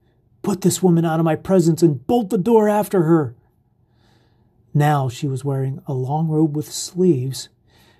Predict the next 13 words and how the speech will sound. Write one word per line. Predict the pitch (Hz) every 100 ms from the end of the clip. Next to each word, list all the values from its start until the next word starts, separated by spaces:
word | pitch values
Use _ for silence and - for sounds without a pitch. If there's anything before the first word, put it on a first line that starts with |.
| _
for | 156
thus | 131 190 185 143 - -
were | 135
the | 131
virgin | 139 151 175 214 214
daughters | 220 220 147 123
of | 135
the | 156
king | 170 - 127 123
dressed. | 117 147 151 123 - - _ _ _ _ _ _ _ - _ _
So | - 180 156 147 160
his | 135 143 160
servant | - 185 147 139 160